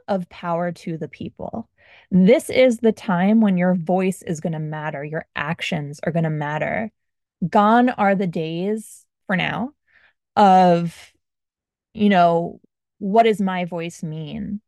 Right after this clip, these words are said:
or "What does my vote matter?" Those things are going to have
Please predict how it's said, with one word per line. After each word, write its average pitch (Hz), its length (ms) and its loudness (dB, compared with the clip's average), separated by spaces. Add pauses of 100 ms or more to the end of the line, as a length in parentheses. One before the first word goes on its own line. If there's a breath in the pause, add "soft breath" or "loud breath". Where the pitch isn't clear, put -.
or 170 540 4
"What 190 160 4
does 208 160 4
my 185 300 2
vote 165 280 -2
matter?" 156 580 -6 (720)
Those 214 400 2
things 247 400 0
are 214 200 2 (200)
going 202 440 0 (200)
to 185 640 -4 (260)
have 254 460 -2